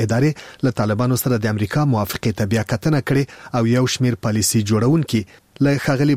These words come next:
بایدن څخه غواړي چې د دې موافقې په اړه له سره له طالبانو سره خبرې وکړي. ورځپاڼه په عین حال کې د یو شمیر طالب جنګیالیو له قوله لیکي چې وایي طالبانو امریکا او ناټو ته ماتې ورکړې ده.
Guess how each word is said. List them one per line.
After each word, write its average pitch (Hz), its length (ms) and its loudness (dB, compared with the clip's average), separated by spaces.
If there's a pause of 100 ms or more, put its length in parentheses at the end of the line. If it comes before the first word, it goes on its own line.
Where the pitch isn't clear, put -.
بایدن 143 320 0
څخه - 220 -4
غواړي 113 280 0
چې - 160 0
د - 100 2
دې 123 140 2
موافقې 104 440 -2
په 113 140 0
اړه 131 120 2 (100)
له 107 160 2
سره 170 260 2
له 104 140 -2
طالبانو 104 480 -2
سره 113 180 0 (320)
خبرې 120 340 2
وکړي. 127 260 0 (440)
ورځپاڼه 127 480 0
په 139 160 -2
عین 147 220 2
حال 120 160 -2
کې 127 80 0
د 113 180 0
یو 127 160 2
شمیر 120 320 -2
طالب 127 320 0
جنګیالیو 110 600 2
له - 100 -2
قوله 117 320 0
لیکي 127 300 0
چې - 60 -2 (100)
وایي 151 200 2 (400)
طالبانو 113 480 0 (160)
امریکا 110 380 0 (140)
او 110 180 0
ناټو 101 400 -2
ته - 100 -2
ماتې 147 300 0
ورکړې 123 380 0
ده. 127 60 -2